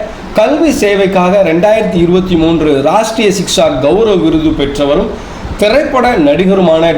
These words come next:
டாக்டர் தாமு அவர்கள் கலந்து கொண்டு மகாராஜ நகர் ஸ்ரீ ஜெயந்திரா சுவாமிகள் வெள்ளி விழா மேல்நிலைப் பள்ளி, பெருமாள்புரம் லலிதா வித்யாசிரமம், வி எம் சத்திரம் ஜெயந்திரா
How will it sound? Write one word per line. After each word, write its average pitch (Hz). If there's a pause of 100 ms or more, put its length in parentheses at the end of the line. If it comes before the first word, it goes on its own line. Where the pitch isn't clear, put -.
(240)
டாக்டர் 165 (100)
தாமு 247
அவர்கள் 147
கலந்து 147
கொண்டு 156 (640)
மகாராஜ 269 (100)
நகர் 240
ஸ்ரீ 208 (160)
ஜெயந்திரா 254
சுவாமிகள் 185 (160)
வெள்ளி 156
விழா 165 (140)
மேல்நிலைப் 147
பள்ளி, 160 (440)
பெருமாள்புரம் 247 (140)
லலிதா 240 (120)
வித்யாசிரமம், 185 (300)
வி 240 (120)
எம் 311
சத்திரம் 247 (540)
ஜெயந்திரா 269